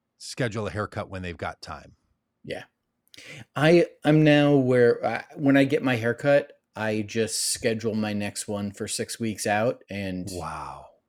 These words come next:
Speaker 2: it goes in my calendar.
Speaker 1: See,
Speaker 2: And
Speaker 1: that's
Speaker 2: I'm
Speaker 1: what I'm saying. Like, you're in a whole other category, my friend. That's, that's
Speaker 2: Well, it's just,
Speaker 1: amazing.
Speaker 2: I'm standing there and the guy's like, "Would you like a receipt?" "No." "Well, how about I schedule my next appointment?"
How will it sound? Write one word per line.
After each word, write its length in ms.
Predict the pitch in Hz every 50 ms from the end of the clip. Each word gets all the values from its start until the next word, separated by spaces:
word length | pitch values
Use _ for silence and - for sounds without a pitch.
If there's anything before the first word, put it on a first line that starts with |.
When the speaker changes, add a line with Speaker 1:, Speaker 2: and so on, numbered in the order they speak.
| _ _ _ _
Speaker 2:
it 140 | 117 110 -
goes 260 | - 110 107 104 -
in 60 | 107
my 120 | 104 101 95
calendar. 680 | - - 107 98 98 98 98 98 104 104 104 110 110 -
Speaker 1:
See, 80 | -
Speaker 2:
And 80 | 104 104
Speaker 1:
that's 120 | 123 -
Speaker 2:
I'm 60 | - 104
Speaker 1:
what 80 | 120 -
I'm 40 | -
saying. 300 | - - - 120 123 110
Like, 160 | 98 87 -
you're 140 | 110 127 139
in 60 | 123
a 40 | 90
whole 320 | - - - 123 123 127
other 180 | 123 120 113 123
category, 560 | - - 113 101 92 90 82 80 85 82 80 80
my 120 | 80 78
friend. 320 | - - 101 87 82 87
That's, 340 | 87 95 107 107 - - - _
that's 280 | - 127 135 - - - -
Speaker 2:
Well, 200 | - 160 190 190
it's 240 | - 202 139 127 -
just, 220 | - 214 208 - -
Speaker 1:
amazing. 160 | - 185 175
Speaker 2:
I'm 40 | 165
standing 680 | 147 - - - - 165 156 175 208 226 214 190 151 139
there 540 | 127 123 123 127 139 160 190 202 190 - _
and 240 | - 143 139 139 139
the 60 | 135
guy's 640 | 131 123 143 143 147 151 151 151 143 135 123 - -
like, 200 | 143 135 120 107 110
"Would 240 | 107 110 123 120
you 100 | 113 123
like 220 | 120 127 131 131 -
a 40 | 143
receipt?" 600 | 131 127 117 - - 135 131 139 170 - - _
"No." 560 | 120 110 113 110 110 110 117 135 170 185 170 - _ _ _ _ _ _ _ _ _ _ _ _ _ _ _ _ _ _ _ _ _ _ _ _ _ _ _ _
"Well, 280 | - 120 147 165 170 -
how 180 | - 131 175
about 320 | 180 175 190 185 185 - -
I 160 | 165 165 160
schedule 500 | 143 - - - 165 165 147 135 151 147
my 160 | 147 143 135
next 280 | 127 127 123 120 - -
appointment?" 460 | 110 92 - 107 92 73 64 60 -